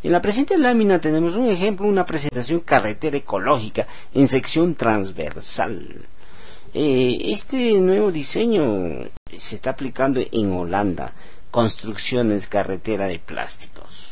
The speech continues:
Tema número once, vistas en corte. Elija un objeto cotidiano, por ejemplo, una taza para café, y obsérvalo desde todas las direcciones.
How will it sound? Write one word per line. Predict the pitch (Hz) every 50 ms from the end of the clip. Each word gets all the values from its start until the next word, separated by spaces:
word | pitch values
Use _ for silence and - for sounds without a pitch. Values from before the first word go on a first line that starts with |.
| - - - - - - - - - - - - - - - - - - - - - _ - - - - - - - - - - - - -
Tema | - 208 214 214 202 190 190
número | 196 202 202 190 180 175 185
once, | 190 160 120 107 - 104 104 101
vistas | 95 - - 196 - - 202 185 143
en | 160 156 135
corte. | - 135 123 - - - - 71 - - - - - - - -
Elija | - 165 180 220 269 277 - - 254
un | 254 240 202 170
objeto | 139 - 180 185 180 - 165 -
cotidiano, | - 123 107 - 101 90 - 123 139 156 131 104 98
por | - 104 101
ejemplo, | - 135 151 147 117 104 104
una | 127 151 147 131 110 - -
taza | 143 143 - - 127 -
para | - - 85
café, | - - - 87 - - - 101 95 - - - - - - - -
y | 107 113
obsérvalo | 110 101 - - 175 175 160 123 98 92 95 95 90 - - - - - - - -
desde | - 135 139 127 - 139 143
todas | - - 214 208 202 - - - - 175
las | - - 254 -
direcciones. | - 95 - - 170 - - 165 180 170 123 101 101